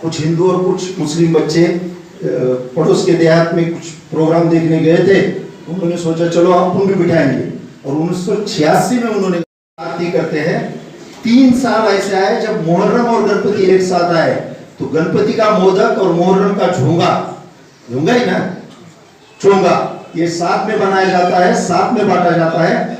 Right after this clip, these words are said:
हिंदू और मुस्लिम परिवार के एक एक लोग हर दिन सुबह शाम की आरती करते हैं।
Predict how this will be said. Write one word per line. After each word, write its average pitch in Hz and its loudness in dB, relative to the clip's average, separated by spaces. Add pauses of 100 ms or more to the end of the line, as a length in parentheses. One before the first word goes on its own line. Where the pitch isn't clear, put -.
(120)
हिंदू 233 0
और 240 2
मुस्लिम 233 -4
परिवार 247 0
के 220 0 (640)
एक - 2
एक 254 -2 (1160)
लोग - 2 (240)
हर 202 -2
दिन 220 -8
सुबह 196 -2
शाम 185 0
की 185 0
आरती 165 0
करते 151 -2
हैं। 98 -8